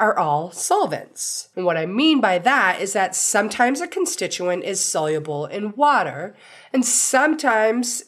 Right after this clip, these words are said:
it's soluble in fats and oils. Some constituents are soluble in alcohol, and so on. I think you might get the point by now. So if you're not using the right kind of solvent to extract the constituents or the medicine, it's not going to work so well for you, unfortunately.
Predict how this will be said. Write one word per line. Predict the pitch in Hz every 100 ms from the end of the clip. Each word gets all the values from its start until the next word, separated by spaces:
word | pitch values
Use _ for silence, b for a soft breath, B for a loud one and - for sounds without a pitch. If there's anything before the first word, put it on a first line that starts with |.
| _
it's | 262 254
soluble | - 233 226 226 240
in | 240 247
fats | 247 247 -
and | 277
oils. | 302 339 165 110 - - -
Some | - 170 147
constituents | 151 190 - 196 190 214 208 214
are | 220 220
soluble | 220 - 165 196 196 233
in | 247
alcohol, | - 269 277 240 196 160 143 -
and | 190 196 190
so | - 226
on. | 139 - - -
I |
think | 180 220
you | 196 180 143
might | 170 190 170 -
get | 180 175
the |
point | 175 196 147 -
by | 143
now. | 135 147 - _ -
So | - 240 208 - B B B
if | 208
you're | 220 208
not | 196 196 170 180 -
using | 175 160 175 185
the | 170
right | 151 143 156 185
kind | - - 175
of | 165
solvent | - - 240 240 202 139 214
to | - 196 170
extract | - 160 - - 185 185 -
the |
constituents | 175 175 160 - 262 294 - 143 135 156 165
or | 165
the | 160
medicine, | 170 160 370 254 - 113 98 165
it's | 208 202
not | 214 214 226 254 - -
going | - 175 156 156 156
to | 156
work | 156 156 156
so | - - 135 135 139 135
well | 143 220 247 247
for | 247
you, | 170 135 117 120
unfortunately. | 151 151 - 214 202 151 120 113 - 104